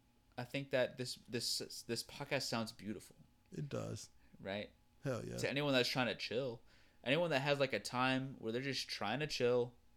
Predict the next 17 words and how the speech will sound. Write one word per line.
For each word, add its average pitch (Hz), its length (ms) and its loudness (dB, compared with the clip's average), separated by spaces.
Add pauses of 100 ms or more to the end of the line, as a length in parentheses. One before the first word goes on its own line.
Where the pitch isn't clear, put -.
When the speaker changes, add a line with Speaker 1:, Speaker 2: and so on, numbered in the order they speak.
(720)
Speaker 1:
this 123 220 4
shit 120 420 2
just - 460 0
does 107 340 4
that 92 360 0 (3000)
naturally. 120 440 6 (420)
Speaker 2:
Yeah. 160 200 -2 (140)
Speaker 1:
Right? 98 240 -4 (160)
And 113 140 0
that's 117 180 0
all 113 120 6
that 87 140 0
is. 98 120 -2
Speaker 2:
It's 147 200 4
in 170 180 6
the 165 100 4
title, 113 480 0